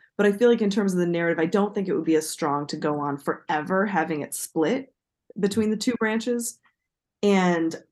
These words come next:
I think it would be worse to have some people go to Stanford.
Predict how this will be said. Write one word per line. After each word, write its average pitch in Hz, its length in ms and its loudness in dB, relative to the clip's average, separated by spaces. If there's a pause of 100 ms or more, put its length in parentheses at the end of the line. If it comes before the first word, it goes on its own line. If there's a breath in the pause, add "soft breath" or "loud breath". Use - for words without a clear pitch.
I 180 120 2
think 202 260 0
it 196 100 2
would 185 140 2
be 175 180 0
worse 202 580 0
to 240 80 -2
have 175 400 -2
some 180 380 0
people 175 260 0
go 156 140 0
to 143 60 -4
Stanford. 123 760 -6